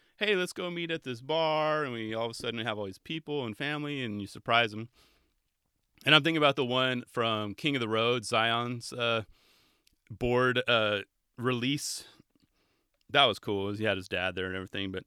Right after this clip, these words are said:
I don't know, skateboarding draft, it probably won't happen, but I just had to vocalize it. I just thought about him. How, how insane would that be?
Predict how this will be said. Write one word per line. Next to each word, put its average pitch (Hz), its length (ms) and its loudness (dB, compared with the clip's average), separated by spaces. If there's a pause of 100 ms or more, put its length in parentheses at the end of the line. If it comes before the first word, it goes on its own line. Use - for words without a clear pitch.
(560)
I - 40 2
don't 123 120 2
know, 135 140 6
skateboarding 147 580 2
draft, 117 520 4 (840)
it 156 160 -4
probably 95 320 0
won't 90 200 -6
happen, 92 340 -8
but 92 180 -6 (800)
I 175 140 2
just 180 180 -2
had 151 180 0
to 107 60 -8
vocalize 95 520 -4
it. 90 120 -8
I 107 120 -4
just 147 160 -10
thought 139 180 -10
about 87 180 -10
him. 90 160 -12
How, 170 280 -10
how 226 200 0
insane 143 600 0
would 107 100 0
that 101 140 2
be? 104 180 -4